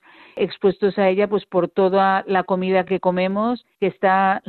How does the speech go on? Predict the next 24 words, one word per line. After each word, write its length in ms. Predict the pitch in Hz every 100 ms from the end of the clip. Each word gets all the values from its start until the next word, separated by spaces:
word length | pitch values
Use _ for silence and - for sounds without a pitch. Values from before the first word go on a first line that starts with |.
| -
súper 380 | 202 190 190 180
mega 400 | 185 185 185 175
empaquetada 720 | 170 165 175 175 180 180 190
en 120 | 180
material 420 | 175 165 170 170
plástico, 600 | 165 202 202 - 214 226
que 100 | -
a 60 | 180
veces 440 | 185 175 208 208 - _
calentamos 960 | - 185 185 180 165 196 208 196 170 170 - _ -
y 140 | 208
cocinamos 680 | 185 180 196 190 202 196 180
dentro 380 | 196 202 196 190
de 100 | 180
estos 280 | - 185 185
materiales 580 | 175 180 180 170 170 -
plásticos, 500 | 196 190 226 247 -
con 160 | 196
lo 80 | 175
cual 280 | 196 185 190
la 100 | 175
liberación 680 | 170 170 165 160 196 190 185
es 180 | 175 196
aún 580 | 175 180 180 175 170